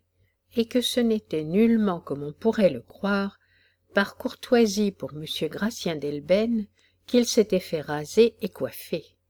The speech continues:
Non, le chevalier pensait à Thérèse, à Thérèse qui allait venir le rejoindre, et que,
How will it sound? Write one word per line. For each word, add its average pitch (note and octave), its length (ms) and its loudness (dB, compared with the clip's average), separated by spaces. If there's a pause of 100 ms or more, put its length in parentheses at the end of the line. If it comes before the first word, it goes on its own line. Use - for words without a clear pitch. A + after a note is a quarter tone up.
(1160)
Non, F#3 300 -2 (840)
le F#3 140 -4
chevalier G3 680 2
pensait - 600 -4
à F#3 80 -2
Thérèse, E3+ 760 -4 (640)
à D3+ 100 -12
Thérèse G#3 640 2
qui - 180 0
allait D#3+ 200 0
venir F3+ 440 0
le F3 100 2
rejoindre, F#3+ 680 -4 (840)
et F#3 320 2 (140)
que, A3 400 2